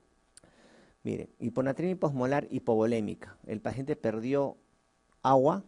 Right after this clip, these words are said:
pero sobre todo sodio. Primero tengo que estabilizar al paciente hemodinámicamente.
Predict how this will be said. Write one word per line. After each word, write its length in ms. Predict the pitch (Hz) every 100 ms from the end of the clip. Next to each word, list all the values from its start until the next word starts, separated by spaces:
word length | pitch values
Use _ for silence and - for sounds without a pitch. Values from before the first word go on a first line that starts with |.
| -
pero 180 | -
sobre 280 | 101 104 98
todo 240 | 92 113 110
sodio. 440 | - 95 90 101 _ _ _ _ _ _ _ -
Primero 400 | 127 151 185 185
tengo 240 | 170 165
que 100 | 151
estabilizar 580 | 123 - 107 107 - 156
al 140 | 156
paciente 440 | 135 113 143 139 147
hemodinámicamente. 1040 | 120 104 110 123 120 107 110 110 92 -